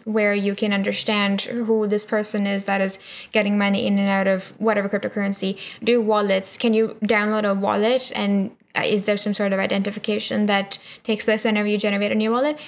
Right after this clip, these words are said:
The answer is no. You can generate as many wallets as you want and nobody will know how many wallets you do have. So to answer your question directly, if after generating these ransomware attacks, um, someone's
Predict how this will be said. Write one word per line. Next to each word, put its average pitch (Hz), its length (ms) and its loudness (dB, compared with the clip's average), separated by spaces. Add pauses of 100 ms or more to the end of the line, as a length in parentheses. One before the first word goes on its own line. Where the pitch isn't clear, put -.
The 226 80 2
answer 202 160 -2
is 208 140 0
no. 208 380 2 (260)
You 226 140 2
can 240 180 4
generate 208 340 0
as 220 160 0
many 208 220 0
wallets 202 400 0
as 208 100 -4
you 202 140 0
want 196 480 0
and 208 320 2
nobody 208 320 0
will 196 180 0
know 196 160 2
how 202 140 -2
many 190 180 -2
wallets 190 540 -6
you 202 260 0
do 202 240 -4
have. 202 320 0
So 196 300 0 (480)
to 240 180 2
answer 208 240 0
your 208 140 0
question 220 320 -2
directly, 202 460 0 (100)
if - 360 0 (160)
after 214 380 2
generating 202 540 0
these 196 160 -4
ransomware 196 520 0
attacks, 208 520 -2 (340)
um, 202 260 2
someone's 226 840 0